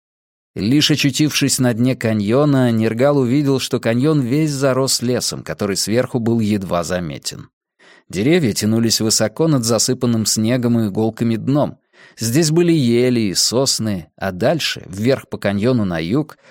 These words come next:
легко узнаваемые огромные стволы гигантских секвой, по-настоящему крупные деревья, настолько, что каньон вдруг показался мелким, несмотря на то, что спускаться сюда пришлось довольно долго.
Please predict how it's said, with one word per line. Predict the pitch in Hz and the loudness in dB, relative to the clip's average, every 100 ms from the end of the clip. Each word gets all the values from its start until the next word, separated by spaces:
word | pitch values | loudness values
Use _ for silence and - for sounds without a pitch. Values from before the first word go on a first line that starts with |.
| _ _ | _ _
легко | 107 123 135 - | 0 0 0 0
узнаваемые | 190 160 156 143 143 151 147 131 117 | 2 4 2 2 4 4 4 4 2
огромные | 104 127 156 143 139 | 2 2 2 2 2
стволы | 120 - 113 107 117 139 | 0 -2 0 2 2 0
гигантских | 110 107 123 120 117 - - 107 | -2 -2 -2 0 0 0 -4 -4
секвой, | - 117 117 135 85 - _ - - | -4 -4 -4 -2 -2 -6 _ -20 -8
по-настоящему | - 127 127 151 175 165 117 113 | -2 2 2 2 2 0 0 -2
крупные | - 131 - 117 107 | -2 -2 0 -2 0
деревья, | 127 127 80 60 - _ - | 0 0 -2 -8 -16 _ -2
настолько, | 131 127 113 - 120 135 151 143 | 0 2 0 0 2 2 0 -4
что | - 104 | -2 -4
каньон | 107 104 113 151 123 | -2 0 2 2 2
вдруг | 120 135 135 | 0 -2 -4
показался | 123 131 127 135 - | -2 0 0 -2 0
мелким, | 143 151 156 92 - - _ - _ | 0 0 -2 -4 -12 -16 _ -20 _
несмотря | 135 131 127 120 127 117 | 0 2 2 2 2 0
на | 113 | 0
то, | 135 | -2
что | - 113 | -2 -4
спускаться | - 101 - 123 - - | -4 -6 -2 -2 0 -2
сюда | 101 87 | -2 -4
пришлось | - 85 - 117 110 | -6 -6 -2 -2 0
довольно | 113 113 113 113 113 | 0 2 0 0 0
долго. | 139 92 73 - | 0 -2 -4 -14